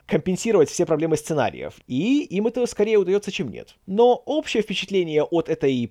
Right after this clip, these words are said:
половины сезона, хотя по-хорошему я бы считал его целым сезоном, потому что когда показываешь с интервалом в семь месяцев, ну, то вы меня извините. Но так или иначе, общее впечатление довольно никакое, и бросать не хочется только, опять-таки, из, э,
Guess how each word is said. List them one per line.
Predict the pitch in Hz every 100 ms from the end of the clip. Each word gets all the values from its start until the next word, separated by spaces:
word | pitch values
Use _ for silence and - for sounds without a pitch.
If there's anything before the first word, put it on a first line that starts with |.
| -
половины | 156 151 147 139
сезона, | 170 202 254 131 98 95 _ -
хотя | 240 247
по-хорошему | - 311 392 - 131
я | 196
бы | 185
считал | - 160
его | 156
целым | 147 156 117 104
сезоном, | 120 95 71 67 71 _ -
потому | 180 247
что | -
когда | 240
показываешь | 233 247 294 190
с | 180
интервалом | 202 190 170 151
в |
семь | - 175 160
месяцев, | 147 117 - 117 -
ну, | 160 175
то | -
вы | 160 202
меня | 139 131
извините. | 117 107 82 - 57 55 - -
Но | 226
так | 240 233
или | 233
иначе, | 139 - 202 - - - _
общее | 254 262 247
впечатление | 220 240 240 262 151
довольно | 180 208 190
никакое, | 190 196 208 - 269 196 135 127 -
и | 170 175 165 160 151 143 _ -
бросать | 143 202 226 311 285
не | 233
хочется | 190 165 139 135
только, | - 220 240 165
опять-таки, | - 185 156 139
из, | 131 147 151 113 127
э, | 127 123